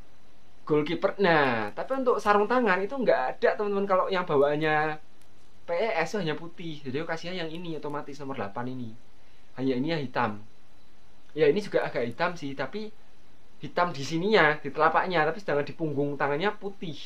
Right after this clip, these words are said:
ada, ada putihnya, jadi lebih yang ini deh. Seperti ini. Oke.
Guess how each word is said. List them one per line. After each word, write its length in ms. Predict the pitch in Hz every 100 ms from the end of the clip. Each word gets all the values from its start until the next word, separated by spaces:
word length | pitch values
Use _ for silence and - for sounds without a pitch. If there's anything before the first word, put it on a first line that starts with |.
| -
ada, 400 | 165 160 139 139
ada 80 | 139
putihnya, 400 | 139 160 156 147
jadi 240 | 127 165 - - - -
lebih 200 | 123 - 127
yang 80 | 110
ini 240 | 123 131
deh. 160 | 127 107 - - - - - - - - - -
Seperti 300 | - 101 98 98
ini. 80 | 95 95 - - - - - - - -
Oke. 380 | 113 156 196